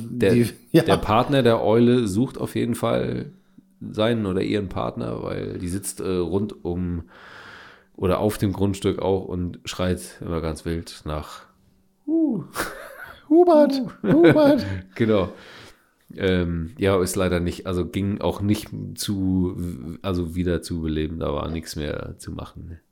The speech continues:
Speaker 1: Das, äh, war das Ende
Speaker 2: Die
Speaker 1: vom
Speaker 2: Arme.
Speaker 1: Lied. Genau. <clears throat> Aber lässt sich nicht ändern, ich hab's nicht gemacht, also ist halt einfach ein Taucher.
Speaker 2: Es, ähm,
Speaker 1: Man soll
Speaker 2: das
Speaker 1: sich
Speaker 2: ist,
Speaker 1: nicht, man
Speaker 2: ja.
Speaker 1: soll auch nicht am Auspuff schnüffeln,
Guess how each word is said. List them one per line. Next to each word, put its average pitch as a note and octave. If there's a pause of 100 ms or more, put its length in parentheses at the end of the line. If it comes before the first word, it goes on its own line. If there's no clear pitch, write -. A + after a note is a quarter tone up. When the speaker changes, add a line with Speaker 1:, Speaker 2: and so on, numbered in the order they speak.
(200)
Speaker 1:
Das, - (240)
äh, - (840)
war E2
das E2
Ende F#2+
Speaker 2:
Die A2
Speaker 1:
vom F#2+
Speaker 2:
Arme. G#2
Speaker 1:
Lied. F#2+ (600)
Genau. F#2 (320)
<clears throat> D#3+
Aber G#2+
lässt A2+
sich B2
nicht A2+
ändern, A2
ich G2
hab's G#2+
nicht F#2
gemacht, F#2
also E2+
ist D#2+
halt D#2+
einfach D#2+
ein E2
Taucher. D#2
Speaker 2:
Es, -
ähm, A#2+ (280)
Speaker 1:
Man G#2+
soll G#2+
Speaker 2:
das A2
Speaker 1:
sich G#2+
Speaker 2:
ist, G2
Speaker 1:
nicht, G2
man G#2+
Speaker 2:
ja. F2
Speaker 1:
soll A#2
auch G#2
nicht G#2+
am G2
Auspuff A#2
schnüffeln, G#2+